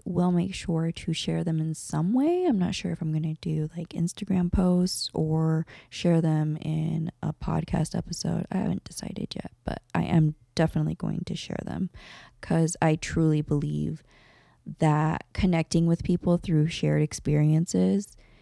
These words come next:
is the best way to bond with others and grow as a person.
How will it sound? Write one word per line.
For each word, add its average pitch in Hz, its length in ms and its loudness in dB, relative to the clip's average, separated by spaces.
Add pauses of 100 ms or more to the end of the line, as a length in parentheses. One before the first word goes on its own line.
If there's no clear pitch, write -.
(160)
is 170 240 4
the 165 100 2
best 156 420 2
way 147 160 4
to 151 100 2
bond 156 540 0
with 202 240 0
others 247 640 0
and 165 420 2 (580)
grow 160 220 8
as 165 120 4
a 156 60 2
person. 247 640 0